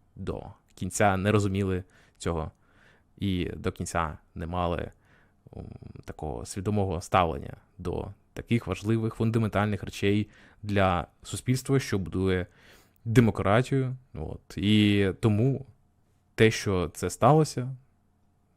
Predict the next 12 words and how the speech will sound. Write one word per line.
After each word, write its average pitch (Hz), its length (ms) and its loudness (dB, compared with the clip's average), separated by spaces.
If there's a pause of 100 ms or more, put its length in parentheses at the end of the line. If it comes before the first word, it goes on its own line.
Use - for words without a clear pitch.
(1040)
як-ніяк 104 640 2 (680)
посприяло 101 640 4
тому, 113 300 0
що 95 580 0 (100)
Україна 104 800 2 (340)
постане 98 400 2
новою 110 520 2
і 98 260 2 (200)
буде 110 460 4 (440)
мати 107 580 2 (280)
нові 113 340 4
можливості 101 800 0